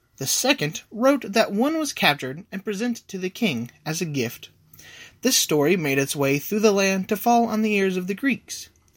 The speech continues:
Photius wrote in his book, the Myrobiblion, which he wrote while on a diplomatic mission to the Muslim world. In it, he wrote,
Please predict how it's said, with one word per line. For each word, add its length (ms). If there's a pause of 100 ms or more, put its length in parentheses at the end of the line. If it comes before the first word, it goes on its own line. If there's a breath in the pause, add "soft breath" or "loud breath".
(420 soft breath)
Photius 720
wrote 300
in 120
his 200
book, 400 (380 soft breath)
the 360
Myrobiblion, 1160 (480)
which 360
he 140
wrote 240
while 200
on 160
a 20
diplomatic 520
mission 340
to 100
the 80
Muslim 420
world. 480 (460)
In 140
it, 200 (180)
he 160
wrote, 380